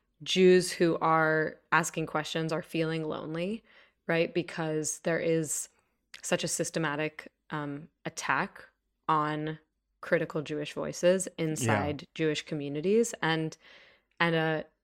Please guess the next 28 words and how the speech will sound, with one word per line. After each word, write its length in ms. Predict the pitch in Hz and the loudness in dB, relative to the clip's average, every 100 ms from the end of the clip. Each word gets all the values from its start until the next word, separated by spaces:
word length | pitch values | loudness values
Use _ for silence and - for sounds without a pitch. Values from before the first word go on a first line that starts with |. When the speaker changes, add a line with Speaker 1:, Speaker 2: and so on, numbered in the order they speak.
| _ - | _ 2
Speaker 1:
a 240 | 165 160 | 4 4
very 520 | 147 139 175 170 170 | 0 2 4 6 6
aggressive 480 | 165 165 160 - 151 | 4 0 -4 -4 -6
attempt, 680 | 151 - - 170 156 - - _ _ _ | -6 -6 0 0 -2 -8 -16 _ _ _
even 480 | 208 214 214 196 175 165 | 4 6 8 6 4 2
as 520 | 160 156 156 151 - - | 2 2 0 -4 -6 -2
our 100 | 170 | 0
movements 480 | 165 160 156 160 147 | 2 0 -2 -6 -6
are 100 | 160 | -6
growing 380 | 139 160 156 156 | -2 -2 -2 -6
so 220 | - 156 | -4 -4
much 260 | 151 151 - | -4 -4 -4
and 80 | |
we 100 | 156 | -4
have 320 | 151 165 160 143 | -2 2 2 2
Jews 240 | 160 156 | -4 -4
speaking 360 | - 160 160 151 | -4 -4 -4 -4
out 140 | 156 | -4
all 160 | 156 151 | -2 -2
over 160 | 151 | -2
the 80 | 156 | -2
world, 480 | 165 220 165 160 156 - - - - | 4 6 6 4 -2 -12 -20 -18 -4
to 100 | 170 | -4
continue 760 | - 180 - 185 180 170 160 151 | 0 0 2 4 6 6 4 2
to, 180 | - | -2
like, 240 | 151 151 - | -2 -4 -4
try 300 | - 170 160 | 2 6 8
to, 280 | 160 156 160 | 6 2 -2